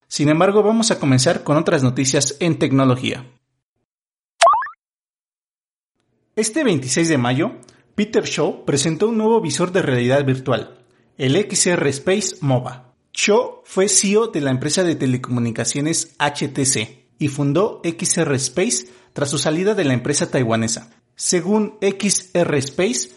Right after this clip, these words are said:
su objetivo es llevar la realidad extendida a las masas, algo que espera conseguir con este dispositivo. El visor cuenta con un Snapdragon ocho cuarenta y cinco de Qualcomm, seis gigabytes de ram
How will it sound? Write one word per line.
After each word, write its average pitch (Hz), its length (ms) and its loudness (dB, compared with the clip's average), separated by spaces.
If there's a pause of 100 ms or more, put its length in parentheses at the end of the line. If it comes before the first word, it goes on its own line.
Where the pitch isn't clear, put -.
(120)
su - 180 -4
objetivo 247 420 0
es 208 80 0
llevar 170 240 2
la 185 140 2
realidad 143 380 0
extendida 156 600 -2
a 175 180 -4
las 120 220 0
masas, - 640 -4
algo 190 340 0
que - 80 -4
espera 165 340 0
conseguir 143 800 -2
con 151 180 -2
este 175 200 -2
dispositivo. 120 680 -6 (300)
El 160 160 0
visor 175 480 0 (280)
cuenta 208 320 0
con 170 160 -2
un 190 220 2
Snapdragon 156 760 0
ocho 214 260 -2
cuarenta 123 320 0
y 110 60 -4
cinco 156 320 -2
de 113 180 -6
Qualcomm, 139 380 -4 (260)
seis 175 240 -2
gigabytes 143 560 -2
de 139 80 0
ram 180 400 -4